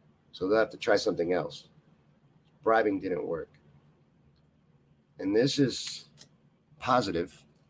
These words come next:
you know, a little positive information. It's, uh, a buried story. You're not gonna find this unless you go looking for it. Matter of fact,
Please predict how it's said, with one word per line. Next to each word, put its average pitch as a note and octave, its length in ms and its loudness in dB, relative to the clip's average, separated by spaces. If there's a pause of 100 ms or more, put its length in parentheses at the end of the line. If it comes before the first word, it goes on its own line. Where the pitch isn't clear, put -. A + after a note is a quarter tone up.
you G#2 140 -4
know, F2 220 -2 (920)
a - 80 -2
little A2 160 6
positive G2+ 460 0
information. F2+ 640 -4 (1080)
It's, - 300 -8
uh, F2+ 320 0 (160)
a G2 60 -2
buried F#2 420 0
story. G#2+ 600 2 (360)
You're G2+ 100 0
not G2+ 100 2
gonna G2 100 -2
find A2+ 340 2
this G#2 160 -4
unless F#2+ 220 -2
you F2 60 -14
go F#2 100 2
looking F#2 340 0
for F#2 220 2
it. F#2+ 60 0
Matter A2 240 4
of G#2+ 100 -4
fact, A2 500 2